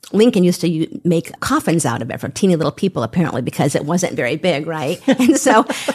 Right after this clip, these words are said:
we, um, you know, to make a, a building like that with no electricity or running water into a business, I had to sweet talk the men in city council. Now, I don't know how city council is where you are, but it was quite interesting. And I bribed him with a lot of brownies and cookies and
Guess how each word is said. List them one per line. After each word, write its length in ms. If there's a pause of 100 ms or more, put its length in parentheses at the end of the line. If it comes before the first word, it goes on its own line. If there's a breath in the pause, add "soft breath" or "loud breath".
we, 180
um, 260
you 100
know, 60
to 120
make 360
a, 320 (440)
a 60
building 380
like 160
that 160
with 100
no 160
electricity 480
or 60
running 260
water 240
into 400
a 160
business, 680 (280)
I 60
had 100
to 80
sweet 300
talk 260
the 80
men 300
in 80
city 260
council. 480 (380 soft breath)
Now, 100
I 80
don't 100
know 60
how 160
city 220
council 360
is 200
where 80
you 240
are, 180
but 220
it 80
was 200
quite 280
interesting. 560
And 80
I 120 (320)
bribed 300
him 80
with 100
a 40
lot 240
of 200
brownies 600
and 120
cookies 460
and 240